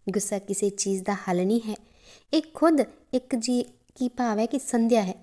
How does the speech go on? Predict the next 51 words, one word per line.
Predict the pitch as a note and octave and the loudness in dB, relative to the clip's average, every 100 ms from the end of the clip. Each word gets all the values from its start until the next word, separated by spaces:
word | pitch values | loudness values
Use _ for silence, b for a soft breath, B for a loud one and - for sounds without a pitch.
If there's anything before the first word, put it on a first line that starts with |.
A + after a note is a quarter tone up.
| _ - | _ -8
ਜੋ | A3 A3 | -2 0
ਆਪਣੇ | G3 - G#3 | -2 -2 -2
ਗੁੱਸੇ | G3+ G3+ A3 | 0 0 0
'ਤੇ | A3 | 0
ਕਾਬੂ | G#3+ F#3+ F3+ A#3+ | -2 -2 2 4
ਨਹੀਂ | E4+ | 4
ਕਰਦਾ, | E4 C4 A3 A3 B B B B _ | 2 -2 -2 -6 B B B B _
ਉਹ | C4+ C#4+ A3 - - | 4 4 2 -6 -4
ਚਿੰਤਾ | B3+ G#3 A#3 G#3+ | 0 2 2 2
ਦੇ | G#3 | 0
ਵਿੱਚ | G3+ - | -2 -4
ਫਿਰ | A3 - | -6 -4
ਡੁੱਬਿਆ | G3+ G3+ F#3+ | -4 -2 -4
ਰਹਿੰਦਾ | G3+ G3+ - | -2 -4 -6
ਹੈ। | - _ _ _ C4+ | -10 _ _ _ -2
ਲੈ | A#3+ | 0
ਕੇ | B3 B3 | 0 -2
ਸ਼ਾਮ | - G#3+ G3+ G#3 | -4 -4 -4 -4
ਤੱਕ | G#3 - - | -8 -8 -10
ਆਪਾਂ | F#3+ G#3+ | -8 -6
ਉਹਨਾਂ | G3+ G3 G3+ | -4 -4 -4
ਕੰਮ | G3+ F#3 F#3 | -6 -4 -2
ਨਾਲ | F#3 F#3 | -2 -4
ਨਹੀਂ | G3+ | -6
ਥੱਕਦੇ | G3 F3 E3+ F3+ - _ G#3 | -8 -10 -10 -12 -14 _ -6
ਜਿੰਨਾ | G3 F3 F#3 | -4 -4 -4
ਕਿ | F3+ F#3 | -4 -6
ਆਪਾਂ | F#3+ F3+ | -6 -6
ਗੁੱਸੇ | F3+ - | -4 -4
ਨਾਲ | F3 F3+ | -4 -6
ਥੱਕ | F#3 F3 F3+ | -8 -10 -10
ਜਾਂਦੇ | F3+ F3+ | -8 -8
ਹਾਂ। | F#3 - B B B B _ | -8 -12 B B B B _
ਕੋਈ | D4+ D4+ | 0 0
ਜੇ | D4+ | 0
ਸਾਨੂੰ | D4 B3+ A#3+ A3+ | -2 -2 -2 -2
ਗੁੱਸਾ | G#3 - A#3 | -4 -4 -2
ਦਿਵਾ | B3 A#3+ A3+ | 0 0 -2
ਦੇ | A#3 - _ _ _ | -4 -8 _ _ _
ਤਾਂ | A3 | -6
ਸਮਝ | G3 G#3 F#3+ G3 G3 | -4 -2 -2 -2 -4
ਜਾਇਓ | F#3+ G3 | -4 -6
ਕਿ | G3 - G3 | -6 -8 -6
ਅਸੀਂ | - G3+ | -4 -4
ਉਸ | F#3 | -4
ਦੇ | - | -8
ਇਸ਼ਾਰੇ | - G#3 G#3 F3+ F#3 | -6 -6 -4 -4 -4
'ਤੇ | F#3 | -4
ਹੀ | F#3 | -6
ਚੱਲਦੇ | F#3 F3+ F3+ | -6 -6 -6
ਹਾਂ। | F#3+ | -8